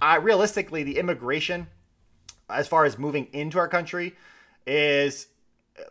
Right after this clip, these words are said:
oftentimes when they first move here or people come for school or whatever, it takes a three-year time frame anyways. I just, I don't see it. Maybe, maybe, but we are in such a high position of immigration. I'm not that concerned.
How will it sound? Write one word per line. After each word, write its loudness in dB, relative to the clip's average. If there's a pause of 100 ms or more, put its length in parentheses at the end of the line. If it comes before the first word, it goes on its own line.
(200)
oftentimes 6
when -2
they 0
first -2
move -4
here -2
or 2
people -6
come 0
for -8
school -8
or 0
whatever, 0
it -6
takes -6
a -10
three-year -4
time -2
frame -6
anyways. -6
I 0
just, -8
I 0
don't 2
see -6
it. -4
Maybe, 0 (340)
maybe, 4
but 4
we 4
are 10
in 0
such 2
a 4
high 6
position -4
of -10
immigration. -4
I'm -8
not 2
that 0
concerned. -4